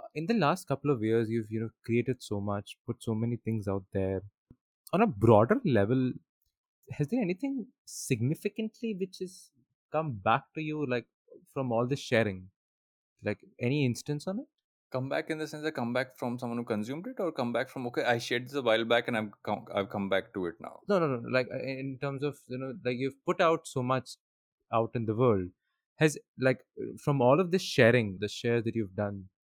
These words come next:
Speaker 1: sort of contributing to the world, has anything, like, do you feel something significant coming back from the world to you? Um, um,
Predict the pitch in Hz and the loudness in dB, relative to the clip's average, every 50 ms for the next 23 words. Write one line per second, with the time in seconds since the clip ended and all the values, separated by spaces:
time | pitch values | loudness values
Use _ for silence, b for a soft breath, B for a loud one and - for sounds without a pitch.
0 | _ _ _ 113 107 107 - _ 110 104 110 104 - 107 101 113 107 - 113 107 | _ _ _ -8 -8 -8 -4 _ -2 -2 -2 -2 -8 -6 -4 -4 -6 -4 -8 -14
1 | 95 98 104 98 104 127 127 120 113 107 - _ _ _ _ _ _ _ _ _ | -12 -12 -10 -6 -2 0 0 0 0 -2 -8 _ _ _ _ _ _ _ _ _
2 | _ _ _ _ - - - - - - 202 226 - 170 180 202 247 254 - 330 | _ _ _ _ -18 -14 -12 -10 0 0 0 2 4 2 0 0 -2 -4 -6 -10
3 | 302 285 262 202 - 240 - 127 127 143 147 143 - - 147 151 147 131 120 _ | -4 -2 -2 -2 -4 -8 -12 -8 -6 -6 -6 -6 -8 -8 -6 -6 -6 -8 -14 _
4 | _ - - 139 127 123 123 147 139 - - - 120 110 113 123 120 - 131 - | _ -14 -10 -8 -8 -8 -8 -10 -12 -10 -8 -8 -8 -4 -4 -6 -6 -6 -8 -6
5 | 139 139 131 123 - _ _ _ _ _ _ _ _ _ - 127 123 131 127 113 | -6 -6 -6 -8 -10 _ _ _ _ _ _ _ _ _ -6 -4 -2 -2 -2 -4
6 | 98 95 113 107 107 - - 135 123 120 117 104 110 113 117 123 123 127 127 131 | 0 4 4 4 4 2 -2 -4 0 0 0 2 2 2 2 2 2 0 -2 -2
7 | 139 131 123 - - 110 107 | -2 -6 -6 -8 -12 -14 -14